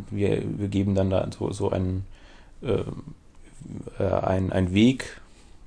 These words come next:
also ein, ein Spline, äh, der, der Regelung, und die, diese Regelung muss dann diesen Spline abfahren.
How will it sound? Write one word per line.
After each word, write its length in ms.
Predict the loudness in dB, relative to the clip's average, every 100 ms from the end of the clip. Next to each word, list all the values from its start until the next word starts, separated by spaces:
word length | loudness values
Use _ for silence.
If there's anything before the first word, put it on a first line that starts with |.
| -20 -4 4
also 260 | 4 4
ein, 180 | -2 -2 0
ein 140 | 0
Spline, 600 | -2 4 8 8 6 0 -4 -6 2
äh, 300 | 8 8 6
der, 340 | 4 4 6
der 160 | 4 6
Regelung, 480 | 6 8 6 6
und 220 | 0 0 2
die, 120 | 2
diese 300 | 2 2 2
Regelung 320 | 2 4 2
muss 160 | 0 0
dann 140 | 2
diesen 200 | 4 6
Spline 380 | 6 6 4 4
abfahren. 440 | 2 -4 -4 -6